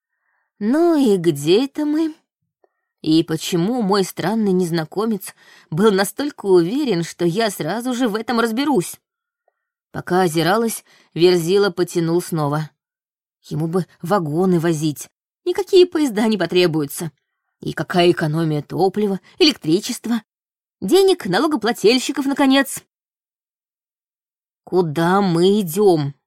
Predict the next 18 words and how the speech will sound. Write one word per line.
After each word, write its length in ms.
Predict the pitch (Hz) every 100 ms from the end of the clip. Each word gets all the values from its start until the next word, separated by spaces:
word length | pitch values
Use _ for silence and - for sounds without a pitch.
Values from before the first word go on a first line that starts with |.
| _ _ _ _ _ _ _ _ _ _ _ _
Куда 600 | - 247 226 214 214 240
вы 220 | 196 247
меня 280 | 240 196 233
тащите? 760 | - 214 220 226 185 196 147 - _ _ _ _ _ _ _ _ _ _ _
Что 420 | - - - 160
это 200 | 185 180
за 160 | 165 185
место? 520 | 214 202 - 175 147 - _ _ _ _ _ _ _ _ _ _ _ _ _
Да 140 | 208 269
куда 440 | - 349 226 349
мы 120 | 285
направляемся, 720 | 302 262 247 285 330 269 240
в 40 | 269
конце 300 | 247 247 269
концов? 540 | 262 240 294 196 - _ _ _ _ _ _ -
Упорно 440 | 147 170 180 170
спрашивала 600 | 165 165 156 - 160 165
я. 320 | 165 160 151